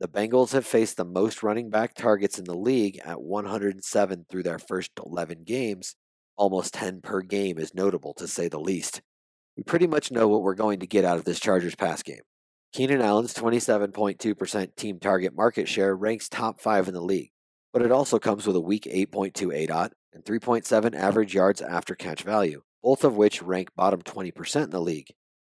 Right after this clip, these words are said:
Mike Williams continues in his head-scratchingly reverted downfield role and has seen modest production since the switch from the X role he started the year with. Jalen Guyton and Josh Palmer have worked their way into a near even split for the wide receiver three role,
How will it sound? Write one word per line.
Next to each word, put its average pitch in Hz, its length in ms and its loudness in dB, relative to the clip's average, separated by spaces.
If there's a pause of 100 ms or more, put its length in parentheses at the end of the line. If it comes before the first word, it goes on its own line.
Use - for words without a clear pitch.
Mike 107 240 0
Williams 113 380 4
continues 110 580 -2
in 101 80 0
his 95 140 -2
head-scratchingly 107 880 -2
reverted 95 480 2
downfield 92 540 -2
role 82 340 -8 (240)
and 90 120 -6
has 104 120 0
seen 107 280 -4
modest 95 360 2
production 95 440 2
since 90 240 -8
the 92 100 -6
switch - 300 -4
from 90 100 -12
the 90 160 -12
X 123 260 -4
role 85 140 0
he 85 120 -8
started 87 360 -2
the 90 80 -8
year 107 240 4
with. 76 300 -6 (520)
Jalen 101 300 4
Guyton 101 420 2
and 107 120 -4
Josh 92 320 0
Palmer 107 340 0
have 101 220 0
worked 107 220 -2
their 117 120 4
way 107 180 4
into 104 280 -2
a 95 40 -2
near 101 280 -4
even 113 360 -4
split - 400 -4
for - 120 -6
the 92 100 0
wide 90 220 0
receiver 87 340 -8
three 139 240 -4
role, 92 340 0